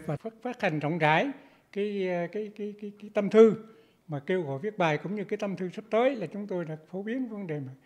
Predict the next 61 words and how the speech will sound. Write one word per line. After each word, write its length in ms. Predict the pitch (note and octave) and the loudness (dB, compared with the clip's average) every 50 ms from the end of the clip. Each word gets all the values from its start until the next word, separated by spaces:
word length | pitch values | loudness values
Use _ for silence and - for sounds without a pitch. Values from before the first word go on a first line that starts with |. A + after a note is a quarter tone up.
| _ _ _ - | _ _ _ -4
kêu 200 | F#3 F#3 F3+ D3+ C#3 | -2 -2 -2 -4 -6
gọi 100 | C#3 D#3 | -10 -8
yểm 200 | - E3 G3 G3+ | -8 -8 -8 -8
trợ 100 | D#3 C3+ - | -8 -10 -10
tài 140 | - C3 C3 - | -10 -10 -4 0
chánh 320 | F#3 G#3 B3+ C4 C#4 B3+ | 2 2 2 2 -2 -4
để 120 | F#3+ D#3 D#3+ - | -6 -8 -8 -8
chúng 120 | G#3+ G#3+ | -10 -10
tôi 180 | G3+ F#3+ E3 D#3+ | -8 -6 -6 -6
có 160 | D#3 F#3 F#3+ | -4 -6 -6
cái 160 | G3 - G3 | -6 -6 -8
điều 180 | F#3 E3 C#3+ C#3+ | -6 -4 -6 -4
kiện 300 | - - C#3 D3 D3 F3 E3+ - _ _ _ _ _ _ _ _ | -2 -2 -2 -2 -4 -6 -10 -14 _ _ _ _ _ _ _ _
mà 220 | D#3+ C#3+ C3+ C3+ | -8 -6 -6 -6
in 260 | D#3+ A#3+ A#3+ F3+ E3+ F3+ | -6 -6 -6 -4 -4 -4
ấn, 320 | F3+ G3+ B3 B3+ B3+ A#3 - _ - | -6 -6 -8 -10 -12 -14 -16 _ -16
à, 60 | D3+ D3 C#3 C#3 _ _ _ _ _ _ _ | -16 -16 -16 -18 _ _ _ _ _ _ _
từ 160 | - D#3 C#3+ C#3+ | -6 -6 -6 -4
tiếng 180 | - F3 F#3+ A3 | -6 -8 -8 -8
Anh, 100 | G#3+ F3+ F#3 | -8 -8 -4
tiếng 160 | - G#3 F#3+ | -4 -4 -2
Việt 260 | D3+ D#3 D#3+ D#3 - - - - D#3+ C#3+ | 0 -2 -2 -2 -6 -12 -16 -16 -14 -8
qua 100 | F#3 F3 | -8 -8
tiếng 200 | D#3 F#3 F3 G3+ | -6 -6 -6 -2
Anh, 180 | A3+ G3+ F#3 G3 F#3 - - - _ _ _ _ | 0 0 0 0 -4 -8 -16 -20 _ _ _ _
cũng 180 | - D#3 F3 F#3 | -8 -6 -6 -4
như 100 | F3 E3 | -4 -4
là 120 | D3 C#3 | -4 -4
có 140 | C#3 F3 F3 | -4 -6 -8
cái 180 | F3 - G#3+ G3+ - _ _ _ _ _ _ _ - | -8 -10 -12 -14 -16 _ _ _ _ _ _ _ -4
chi 100 | F3+ F3 | -4 2
phí 300 | F3+ G#3+ A#3+ C#4+ C#4 C#4 - G3+ | 4 4 4 4 2 -2 -6 -8
để 100 | E3 F#3+ | -8 -8
mà 60 | F3+ D3+ - | -8 -8 -8
tổ 120 | F3 F#3 | -10 -10
chức 180 | F#3+ - B3 A#3 | -8 -10 -10 -8
cái 120 | - F#3 | -8 -6
đại 120 | D3+ C3+ B2+ | -6 -8 -8
hội 200 | C3+ C#3 D3 D#3+ | -8 -8 -8 -6
vinh 260 | D#3 F3+ E3+ F#3 E3 | -6 -6 -6 -6 -8
danh 80 | E3 - | -8 -6
người 160 | F3 D3+ C#3 C3 C#3+ | -6 -6 -6 -6 -10
vợ 60 | C#3 C#3+ | -12 -4
tù. 180 | - D#3+ D3+ C#3+ - - - - _ _ | -2 -2 -2 -2 -4 -10 -20 -20 _ _
Và 80 | E3 D#3+ | -4 0
đồng 180 | F#3+ F3+ E3 | 0 2 4
thời 240 | F3 F#3 F#3+ F#3 D#3+ - - - - - - - | 6 8 8 8 6 4 -2 -10 -20 -20 -10 -6
chúng 120 | B3 B3 G#3+ | -6 -4 0
tôi 180 | G#3 G#3 G3+ | 0 0 0
cũng 160 | E3+ F#3+ G#3 | -2 -4 -6
có 80 | G#3+ A3+ | -6 -6
cái 100 | G#3 A3+ A3 | -6 -6 -4
chi 120 | A3+ G3+ F#3 | -4 -4 -2
phí 340 | - A#3 B3+ D4 D4 C#4+ - - _ _ _ _ _ _ _ - | 0 0 0 0 -2 -4 -8 -16 _ _ _ _ _ _ _ 0
để 140 | F3+ G3 | 0 2
mua 300 | A#3 A3+ G#3+ G#3 G3+ F#3+ | 2 4 2 2 2 0
những 160 | F#3+ E3 E3+ F3 - | -2 -4 -6 -8 -8
tấm, 120 | A3+ G#3+ G#3+ - | -10 -10 -8 -10
cái 60 | A#3 | -8
món 260 | G#3+ G#3+ G#3+ A3+ A3 G3+ | -6 -4 -4 0 6 8
quà 340 | G3 F3+ E3 D3 C3 C3+ | 8 8 8 6 4 -2